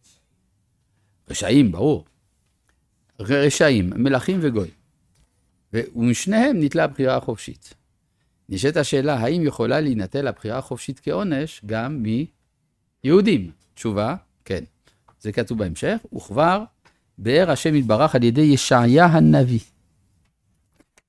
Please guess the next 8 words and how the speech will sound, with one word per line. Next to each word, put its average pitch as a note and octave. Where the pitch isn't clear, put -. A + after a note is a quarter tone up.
שהוא F3+
יתברך D3
יעניש C#3+
קצת -
המורדים, C3
שימנע C#3+
מהם C3
התשובה. F#2